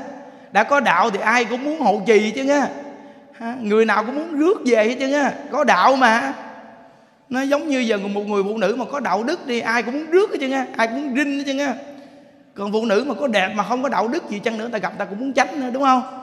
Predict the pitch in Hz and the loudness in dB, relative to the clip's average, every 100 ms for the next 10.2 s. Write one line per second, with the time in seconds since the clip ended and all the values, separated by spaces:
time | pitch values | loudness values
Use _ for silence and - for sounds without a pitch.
0 | - - - - 208 233 294 277 220 220 | -18 -20 -20 -12 -8 -8 -10 -10 -8 -6
1 | 254 196 165 180 254 240 202 277 277 233 | -2 0 0 2 2 0 0 -2 -2 0
2 | 175 175 208 220 175 151 165 208 147 180 | -2 -2 -6 -6 -6 -6 -4 -2 0 2
3 | 240 - - - - - - - - 202 | 2 0 -12 -18 -20 -20 -20 -20 -14 -12
4 | 214 185 196 196 208 180 170 170 170 165 | -10 -6 -4 -4 -6 -4 -2 -2 -2 -4
5 | 165 185 196 160 160 196 175 175 165 190 | -4 -4 -2 -2 0 -2 -4 -6 -4 -4
6 | 220 156 170 160 143 131 202 143 143 214 | -4 -4 -4 -4 -4 -4 -2 -2 0 2
7 | 269 247 - - - - - - 254 294 | 0 -2 -10 -18 -20 -20 -20 -12 -4 -2
8 | 277 262 220 170 233 233 233 185 160 - | 0 -2 0 0 4 2 2 -4 -6 -8
9 | 240 247 233 196 196 240 254 277 240 156 | -10 -10 -8 -6 -4 2 2 2 -6 -8
10 | 165 | -6